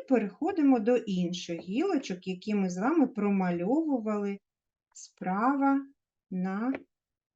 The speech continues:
нашій гілці горобини.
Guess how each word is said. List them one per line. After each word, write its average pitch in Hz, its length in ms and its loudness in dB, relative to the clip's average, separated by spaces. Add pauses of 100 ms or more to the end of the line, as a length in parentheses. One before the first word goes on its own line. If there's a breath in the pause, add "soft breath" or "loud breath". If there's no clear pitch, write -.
(280)
нашій 190 640 -4
гілці 202 800 -4 (200)
горобини. 185 880 -4